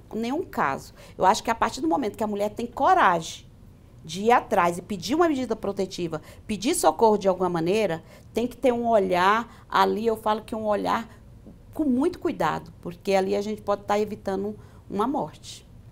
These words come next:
Então, eu acredito que tem, não pode haver de forma nenhuma essa forma de negligência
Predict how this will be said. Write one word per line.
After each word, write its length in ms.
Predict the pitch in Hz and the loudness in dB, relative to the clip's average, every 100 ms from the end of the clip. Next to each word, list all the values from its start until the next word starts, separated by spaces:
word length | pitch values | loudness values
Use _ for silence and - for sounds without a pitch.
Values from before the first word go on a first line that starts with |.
| - - - - - | -20 -20 -20 -20 -8
Então, 140 | 175 | -4
eu 60 | 180 | -4
acredito 460 | 180 175 175 185 | -4 -10 -10 -12
que 140 | - - | -14 -12
tem, 380 | - 202 254 - - | -4 -2 -2 -10 -4
não 200 | 202 - | -2 0
pode 420 | 208 208 190 208 | 0 0 -2 -2
haver 380 | - 185 170 196 | 0 0 0 -4
de 100 | - | -2
forma 280 | 202 240 240 | 0 0 0
nenhuma 360 | 226 196 208 208 - - | -4 -4 -6 -10 -18 -8
essa 240 | 208 208 | -6 -6
forma 280 | 202 196 196 | -2 -2 -2
de 120 | 180 | -4
negligência 760 | 185 175 180 170 165 170 170 | -8 -8 -8 -8 -8 -6 -8